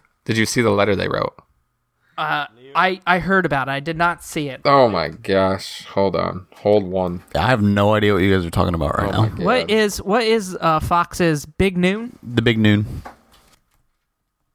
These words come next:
Speaker 2: Uh, let's
Speaker 3: Why is
Speaker 2: see.
Speaker 3: that not the high? They should call it the High Noon.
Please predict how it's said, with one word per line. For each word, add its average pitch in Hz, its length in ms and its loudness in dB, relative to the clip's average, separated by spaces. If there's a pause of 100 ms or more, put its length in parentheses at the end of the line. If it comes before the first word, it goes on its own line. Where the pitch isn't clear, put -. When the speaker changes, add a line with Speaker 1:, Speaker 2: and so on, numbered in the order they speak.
(680)
Speaker 2:
Uh, 143 340 -6
let's 151 140 -4
Speaker 3:
Why 147 140 2
is 196 60 0
Speaker 2:
see. 311 60 0
Speaker 3:
that - 80 -2
not 180 200 2
the - 60 2
high? - 220 0
They 147 140 2
should 180 120 -6
call 185 120 0
it 170 80 -4
the 85 80 0
High 85 300 0
Noon. 80 300 -4